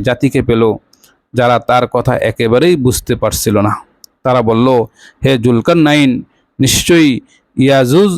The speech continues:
ও মাজুজ দেশে অশান্তি সৃষ্টি করেছে। তবে আমরা কি আপনার জন্য কিছু কর ধার্য করব? এই শর্তে যে আপনি আমাদের ও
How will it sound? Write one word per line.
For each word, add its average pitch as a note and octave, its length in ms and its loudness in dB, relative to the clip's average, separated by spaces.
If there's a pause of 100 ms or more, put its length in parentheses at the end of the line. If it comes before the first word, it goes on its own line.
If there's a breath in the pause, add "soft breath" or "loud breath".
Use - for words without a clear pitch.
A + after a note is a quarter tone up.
ও C#3+ 160 0
মাজুজ B2 600 2
দেশে B2+ 320 0
অশান্তি E3 500 -2
সৃষ্টি - 360 -4
করেছে। G#2+ 380 -4 (640 loud breath)
তবে E3+ 280 2 (520)
আমরা C#3+ 360 2
কি F3+ 180 -4
আপনার E3 380 0
জন্য F3 240 2
কিছু D3+ 260 -2
কর D#3+ 300 0
ধার্য A2+ 320 -2
করব? A3+ 240 2 (720)
এই C#3+ 180 0
শর্তে B2 460 -2
যে D3+ 160 2 (540 loud breath)
আপনি C3+ 280 0 (100)
আমাদের C#3 440 2 (120)
ও D3 60 0